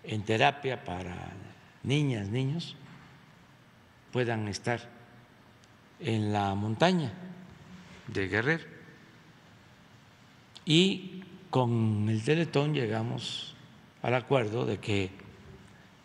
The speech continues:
ese centro, eh, se establezca en Sinaloa, que hay unas condiciones. Pero esto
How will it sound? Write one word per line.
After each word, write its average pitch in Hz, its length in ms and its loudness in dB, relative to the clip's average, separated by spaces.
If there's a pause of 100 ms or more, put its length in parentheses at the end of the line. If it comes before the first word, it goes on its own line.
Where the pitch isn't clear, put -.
(340)
ese 117 400 0
centro, 135 640 0 (1200)
eh, 90 220 -4 (1300)
se - 720 2 (120)
establezca 117 880 0 (1400)
en 120 120 0
Sinaloa, 143 640 6 (1400)
que 110 100 2
hay 104 300 4 (1000)
unas 98 320 -2
condiciones. 110 760 -2 (680)
Pero 180 220 10
esto 196 580 6